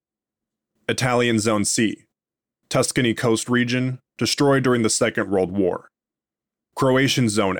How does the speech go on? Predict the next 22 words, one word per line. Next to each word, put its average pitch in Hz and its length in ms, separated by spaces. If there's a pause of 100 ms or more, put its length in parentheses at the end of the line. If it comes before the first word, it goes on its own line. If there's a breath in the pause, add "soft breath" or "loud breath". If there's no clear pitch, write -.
A. 101 260 (540)
Dalmatian 117 560
coast 123 360
region, 131 500 (200)
destroyed 131 520
during 117 280
the 101 60
Second 104 380
World 92 220
War. 90 340 (800)
Albanian 131 560
Zone 104 360
A. 98 340 (680)
Believed 156 400
to 160 120
have 135 100
been 131 140
somewhere 127 500
along 110 260
the 104 80
Gipe 104 480
Canyon, 123 560